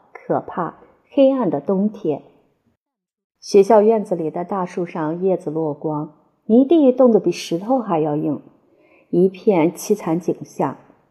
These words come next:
天还没有亮，就点着灯起来了。天气很冷，洗脸盆里都结了冰。学生们总是来不及，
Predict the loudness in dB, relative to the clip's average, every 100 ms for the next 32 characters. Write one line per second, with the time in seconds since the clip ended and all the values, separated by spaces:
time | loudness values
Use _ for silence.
0 | _ _ _ _ _ _ -6 2 4 4
1 | 4 6 6 6 6 4 2 0 -6 -16
2 | _ _ 2 4 0 -4 -6 -2 0 0
3 | -2 -8 -12 -10 -14 -16 _ _ _ _
4 | _ _ _ 2 2 2 -6 -8 -8 -4
5 | 0 0 -4 -16 _ _ _ _ _ _
6 | -2 4 4 2 -4 -12 -4 0 0 -2
7 | -4 -4 -4 -2 -4 -6 -6 -8 -14 _
8 | _ _ _ _ _ _ _ _ 2 4
9 | 4 0 -2 -2 -4 -4 -2 -2 -2 -4
10 | -4 -4 -6 -10 -12 -14